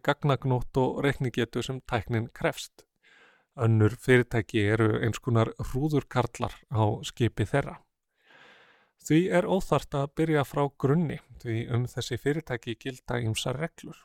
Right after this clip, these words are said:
Þannig er til að mynda hægt að beita þeim reglum sem til eru varðandi söfnun og beitingu gagna til að hafa áhrif. Ítalía hefur stigið þetta skref og bannað chat G P T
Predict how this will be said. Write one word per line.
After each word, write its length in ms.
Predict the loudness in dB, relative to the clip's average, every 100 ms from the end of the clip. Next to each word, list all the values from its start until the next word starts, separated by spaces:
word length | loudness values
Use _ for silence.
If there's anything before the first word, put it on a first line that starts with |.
| _ _ 0
Þannig 440 | 2 4 4 6
er 160 | 4 2 2
til 140 | 4
að 80 | 4
mynda 300 | 4 2 0 0
hægt 240 | -2 -4
að 100 | -2
beita 260 | -2 -2 -6
þeim 220 | -4 -2
reglum 320 | -2 -2 -6 -2
sem 160 | -4
til 300 | -2 -2 -2
eru 320 | 2 2 4 2 0
varðandi 420 | 4 4 4 0
söfnun 480 | 0 -2 0 0 2
og 80 | 2
beitingu 540 | 0 0 -2 -4 -2
gagna 400 | 2 0 0 -2 -4 0
til 140 | 2
að 80 | 4
hafa 240 | 4 4 4
áhrif. 260 | 4 2 -6 _ _ _ _ 0
Ítalía 540 | 0 4 4 6 4
hefur 240 | 4 2 2
stigið 320 | 2 4 4
þetta 280 | 4 2 0
skref 320 | 0 2 4
og 140 | 4 2
bannað 460 | 4 4 4 2 2 -2
chat 240 | -2 -4 -4
G 140 | -4
P 140 | 0 0
T 220 | 0 -4